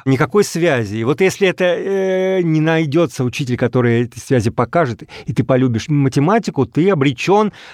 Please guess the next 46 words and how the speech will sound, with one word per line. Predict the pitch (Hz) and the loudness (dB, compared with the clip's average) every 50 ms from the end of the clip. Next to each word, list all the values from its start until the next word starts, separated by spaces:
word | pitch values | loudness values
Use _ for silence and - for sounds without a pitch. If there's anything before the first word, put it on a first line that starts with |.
| - - - | -14 -8 -2
э, | 151 143 139 | 0 0 2
ну, | 131 123 170 | 2 2 2
в | 170 135 | 2 0
лучшем | 151 185 - 180 156 | 0 -2 0 -2 -2
случае | - 180 190 - 175 147 | -2 -2 -2 0 0 -2
с | - | -2
тройки | - - 151 165 156 - 147 | -2 0 0 0 0 0 0
на | 139 156 151 | -2 0 0
тройку | 170 156 127 - 117 104 | 0 0 0 0 -2 -4
перебираться, | - 107 110 107 120 123 120 110 104 - - 120 117 117 | -2 -2 0 0 2 2 2 0 -2 -2 -6 -6 -4 -4
м, | 117 120 123 131 139 175 190 | -2 -2 -4 -4 -4 -2 -2
учась. | 147 - - 131 113 - - - - _ _ _ _ - - - - - - - - - - | -2 0 2 0 0 0 -4 -10 -18 _ _ _ _ -20 -20 -18 -16 -14 -12 -12 -6 -2 2
И | 123 | 2
вот | 120 131 113 156 | 4 4 4 2
у | 147 | 2
меня | 127 139 147 151 | 4 4 2 2
передо | - 175 165 196 185 175 220 220 214 | 0 0 0 0 2 2 2 2 2
мной | 226 254 247 | 2 0 0
была | 202 240 233 240 | 0 2 0 0
та | - - 240 175 | 0 0 -2 -2
же | 143 151 | -2 -2
проблема, | - 190 220 202 254 285 285 226 175 147 135 | -2 -2 -2 -2 0 -2 0 0 0 0 0
и | 131 120 | 0 0
я | 120 127 123 | 0 -2 0
выбрал | 135 165 160 160 165 165 160 156 143 | -2 -2 -2 0 0 0 0 -2 -4
всё-таки | - - 139 - - 143 | -8 -10 -8 -8 -10 -8
путь | - - 185 - - | -4 -4 -4 -2 0
наблюдателя, | 143 139 127 143 160 147 170 - 220 180 - 143 117 110 104 | 0 0 2 2 2 2 2 0 0 0 -2 -2 -2 -2 -2
э, | 101 107 113 131 123 113 110 110 113 110 110 110 110 110 110 110 120 | -2 -4 -6 -6 -4 -4 -2 0 0 0 0 0 0 0 0 0 0
уехать | 135 131 156 143 - 101 110 | 2 2 2 0 0 -2 -4
в | 123 | -4
обсерваторию, | 117 - - 147 147 147 147 143 160 151 139 127 | -4 -2 -2 0 2 2 2 2 0 0 2 2
начать | 127 120 - 143 127 - | 0 0 0 -2 -2 0
наблюдать, | 135 120 123 135 127 170 208 233 - - | -2 0 0 0 0 2 0 0 -2 -2
а | - 117 120 139 | -2 -2 0 0
не | 147 165 151 | 0 0 0
зубрить | 113 139 139 123 151 196 196 - - - - - - - | 0 -2 -2 0 -2 -2 -2 -4 -8 -14 -20 -20 -18 -8
через | - - 131 143 117 | -4 0 0 2 0
силу | - - - 196 190 165 143 127 | 0 -2 0 0 2 2 2 2
вот | 113 107 | 0 0
эту | 135 131 - 139 | -2 -2 0 0
вот, | 131 123 - - | -2 -2 -4 -6
м, | 135 135 123 120 120 123 117 117 123 123 123 123 123 120 117 | -6 -4 -2 -2 -2 -2 0 0 0 0 0 2 0 2 2
высшую | 139 127 - - 120 | 0 0 0 0 0
математику | 123 120 - 127 123 143 165 165 - - - 135 123 | 0 2 0 0 2 2 0 0 -2 -4 -4 -2 -2
из | - 202 156 131 | -2 0 -2 0